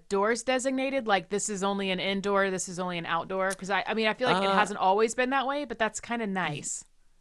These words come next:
Speaker 2: Yes and no. So generally speaking at Disney, yes, especially in the gift shops, there are, like,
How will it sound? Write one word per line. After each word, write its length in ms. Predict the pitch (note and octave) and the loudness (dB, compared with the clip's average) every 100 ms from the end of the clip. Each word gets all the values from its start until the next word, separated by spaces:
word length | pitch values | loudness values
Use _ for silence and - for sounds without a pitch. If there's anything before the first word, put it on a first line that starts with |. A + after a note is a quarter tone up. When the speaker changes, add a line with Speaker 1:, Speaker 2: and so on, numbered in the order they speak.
| _ - | _ -2
Speaker 2:
Yes 320 | D3+ E3+ - | 0 0 -2
and 160 | F3+ | -2
no. 300 | D#3 A#2 G2+ | 4 4 4
So 300 | G#2+ - C3+ | 0 2 4
generally 560 | B2+ B2 E3+ G#3+ F#3+ E3 | 4 6 6 6 2 0
speaking 380 | - C#3 C3+ A#2+ | 0 -4 -2 -2
at 100 | A2 | 2
Disney, 400 | A2+ F#2+ G2+ G2+ | 2 2 -2 -4
yes, 540 | A2+ A#2 F#2+ G2+ - - | 4 6 6 2 -6 -6
especially 600 | - - C3 - C3+ C#3 | 0 4 4 2 -2 -2
in 80 | B2 | 0
the 80 | |
gift 340 | G#2 A2+ - - | 0 0 -2 -2
shops, 400 | - C3 C3+ - | 2 2 0 0
there 160 | C3+ | 6
are, 180 | A2+ A#2+ | 8 8
like, 220 | A2 G#2 | 8 4